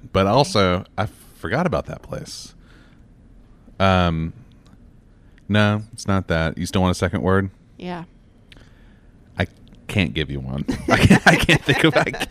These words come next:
Speaker 1: I can't think of one that will, uh,
Speaker 2: Missing.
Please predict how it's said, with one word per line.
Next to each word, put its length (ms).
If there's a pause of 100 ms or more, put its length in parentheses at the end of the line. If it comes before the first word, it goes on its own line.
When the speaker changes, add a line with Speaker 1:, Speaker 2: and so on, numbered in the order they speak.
(300)
Speaker 1:
I 80
can't 240
think 160
of 100
one 220
that 120
will, 240
uh, 440
Speaker 2:
Missing. 460